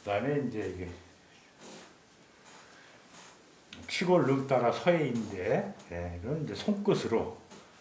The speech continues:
서클링을 하면서, 예, 다리를 이용해가지고 저항과 협동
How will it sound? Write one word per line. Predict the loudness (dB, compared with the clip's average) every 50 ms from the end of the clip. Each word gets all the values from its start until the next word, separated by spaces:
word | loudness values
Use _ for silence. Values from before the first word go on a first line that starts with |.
| -20 -20 -20 -20 -20 -20 -20 -20 -20 -20 -20 -10 -2
서클링을 | 2 4 4 4 4 2 4 4 4 4 4 4
하면서, | 4 2 0 0 -4 -6 -6 -6 -4 -2 0 2 2 2 0 -2 -6 -10 -12 -12
예, | -10 -8 -8 -6
다리를 | 0 4 4 4 6 6 6 6 6 4 4
이용해가지고 | 2 0 -2 -2 -4 -6 -6 -6 -6 -6 -6 -8 -10 -6
저항과 | -4 0 2 4 4 4 4 2 0 -2 0 2 2 2 2 0 -8 -12 -14 -16 -16 -6 2
협동 | 2 2 4 6 4 4 4 4 0